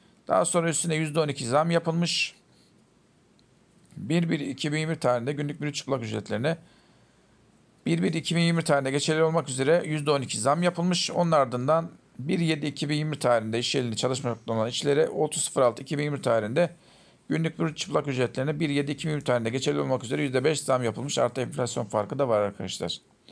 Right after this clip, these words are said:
Yani yemyeler en düşük yemeği yüz altmış liraya çekildi arkadaşlar. İkinci altı ay ve üçüncü, dördüncü altı aylarda da yüzde beş maaş zam var. Artı enflasyon farkları da var arkadaşlar. Yani kamu çerçeve protokolünün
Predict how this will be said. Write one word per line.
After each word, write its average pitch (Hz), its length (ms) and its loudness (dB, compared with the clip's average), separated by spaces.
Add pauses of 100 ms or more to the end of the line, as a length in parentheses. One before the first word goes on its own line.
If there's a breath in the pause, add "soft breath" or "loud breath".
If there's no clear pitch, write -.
(440 loud breath)
Yani 143 340 2
yemyeler 139 540 2
en 139 160 -2
düşük - 200 -8
yemeği 123 280 0
yüz 131 140 0
altmış 127 400 -2
liraya 117 220 0
çekildi 104 360 -4
arkadaşlar. - 580 -6 (1000 loud breath)
İkinci 185 440 2
altı 165 300 4
ay 135 300 2
ve 127 220 2
üçüncü, 135 480 -6
dördüncü 131 420 2
altı 117 220 2
aylarda 110 360 -2
da 120 40 -2
yüzde 120 340 -2
beş 104 240 -2
maaş 135 240 0
zam 139 240 -2
var. 143 120 2
Artı 120 280 0
enflasyon 110 460 -4
farkları 104 460 -4
da 123 180 -4
var 101 120 4
arkadaşlar. 92 640 -6 (640 soft breath)
Yani 120 280 0
kamu 143 240 0
çerçeve 117 380 -2
protokolünün 110 640 -4